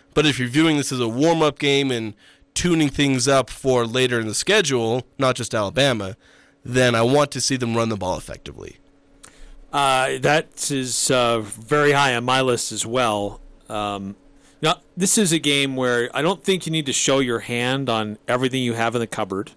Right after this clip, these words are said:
Speaker 2: So, uh, uh, this is, uh, there's been some question about that offensive line, some key positions. What's the running back rotation look like? Um, and just chew up clock,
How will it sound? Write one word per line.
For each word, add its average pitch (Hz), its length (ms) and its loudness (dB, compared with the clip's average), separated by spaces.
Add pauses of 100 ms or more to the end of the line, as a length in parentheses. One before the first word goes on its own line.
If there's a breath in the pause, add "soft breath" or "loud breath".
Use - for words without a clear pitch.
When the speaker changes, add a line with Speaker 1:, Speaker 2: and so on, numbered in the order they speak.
(880 soft breath)
Speaker 2:
So, 117 600 2 (100)
uh, 107 460 -2 (180)
uh, 117 120 -12 (100)
this 131 280 -2
is, 127 300 -2
uh, 113 360 0
there's 131 180 -8
been 143 200 -2
some 170 280 2
question 170 340 2
about 156 280 2
that 147 140 4
offensive 131 560 -2
line, 127 420 -2
some 123 180 -8
key 131 160 -2
positions. 127 800 -2 (640 soft breath)
What's 127 280 -2
the 151 60 2
running 139 260 2
back 131 220 2
rotation 127 640 -2
look 120 220 -2
like? 113 420 -2 (720 soft breath)
Um, 117 400 -2
and 135 120 -4
just 160 240 0 (560)
chew 269 180 2
up - 160 0
clock, 120 540 0